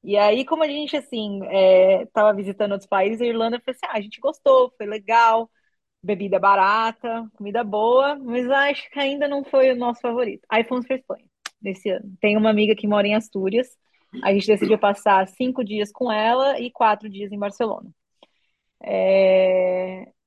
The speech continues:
eu cheguei em Barcelona, a gente chegou em Barcelona, fomos pra casa de uma amiga nossa que mora lá também, ficamos na casa dela. Eu não vou lembrar o nome do bairro, mas ela mora no bairro L G B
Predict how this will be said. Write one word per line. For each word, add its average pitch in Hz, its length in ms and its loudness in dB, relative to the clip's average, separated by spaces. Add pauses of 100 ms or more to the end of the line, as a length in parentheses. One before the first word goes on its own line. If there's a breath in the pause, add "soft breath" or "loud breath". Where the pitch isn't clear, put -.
(140)
eu 226 160 4
cheguei 240 560 4
em 262 120 -4
Barcelona, 247 520 -4
a - 20 -6
gente 226 160 -8
chegou 233 340 -2
em 285 100 -6
Barcelona, 233 760 -4
fomos 220 280 -8
pra 220 160 0
casa 208 220 -2
de 202 60 -18
uma 202 140 -8
amiga 190 300 -2
nossa 208 440 2
que 202 120 -12
mora 190 240 0
lá 185 160 2
também, 190 300 -10
ficamos 185 260 -10
na 185 100 -6
casa 175 260 0
dela. 202 440 4 (380)
Eu 233 120 4
não 269 180 4
vou 277 100 4
lembrar 269 320 2
o - 40 0
nome 240 180 -4
do 226 60 -6
bairro, 196 420 2
mas 214 160 -6
ela 214 160 -2
mora 214 460 -6
no 220 80 -10
bairro 202 280 -6
L 208 100 -10
G 208 100 -10
B 208 120 -8